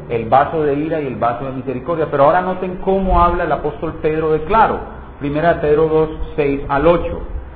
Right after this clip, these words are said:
Y de nuevo aparece la figura de que Cristo es piedra de tropiezo o piedra preciosa para, según la teología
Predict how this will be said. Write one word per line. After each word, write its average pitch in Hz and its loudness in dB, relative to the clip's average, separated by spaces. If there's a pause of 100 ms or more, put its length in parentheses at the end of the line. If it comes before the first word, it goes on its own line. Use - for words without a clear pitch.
(220)
Y 170 -2
de 214 4
nuevo 196 4
aparece 147 4
la 185 4
figura 156 0
de 131 -2
que 135 -4
Cristo 165 -2
es 160 0
piedra 180 2
de 185 0
tropiezo 170 -2 (400)
o 131 -2
piedra 147 2
preciosa 139 -2 (680)
para, 127 6
según 139 0
la 160 2
teología 143 0